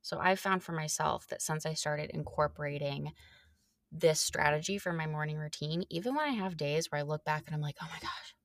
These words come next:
like, that was a day," I still find that I'm a lot more productive and I've done a lot more things for myself.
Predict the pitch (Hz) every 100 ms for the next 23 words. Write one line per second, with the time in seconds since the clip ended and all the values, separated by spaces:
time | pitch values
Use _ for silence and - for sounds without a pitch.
0 | - 156 - 156 - 143 - 170 _ _
1 | - _ _ _ _ 180 180 - 175 196
2 | - 151 151 175 196 165 160 151 156 151
3 | 156 156 156 156 156 147 147 151 147 -
4 | 160 156 - 151 147 - 180 214 254 -
5 | _ - - _ - 165 156 151 - 160
6 | 170 170 220 196 165 165 160 - 156 156
7 | - 151 - - - - - - -